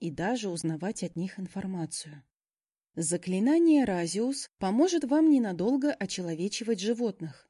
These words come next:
буквально на пару часов», вспоминала я слова госпожи Милстон с одного из практических уроков. «Мы сможем превращать животных в людей?»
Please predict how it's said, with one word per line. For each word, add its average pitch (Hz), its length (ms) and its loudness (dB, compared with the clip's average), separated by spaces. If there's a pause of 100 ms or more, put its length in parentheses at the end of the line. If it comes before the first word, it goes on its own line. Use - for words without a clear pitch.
буквально 349 540 2
на 302 160 6
пару 277 300 2
часов», 208 560 -4 (560)
вспоминала 165 600 -4
я 180 220 -6
слова 175 400 -6
госпожи 180 500 -6
Милстон 190 640 -6
с - 160 -6
одного 165 300 -2
из 269 100 -4
практических 202 720 -10
уроков. 180 520 -10 (680)
«Мы 220 240 2
сможем 220 440 -2
превращать 180 560 -2
животных 185 600 -2
в - 20 -6
людей?» 170 560 -2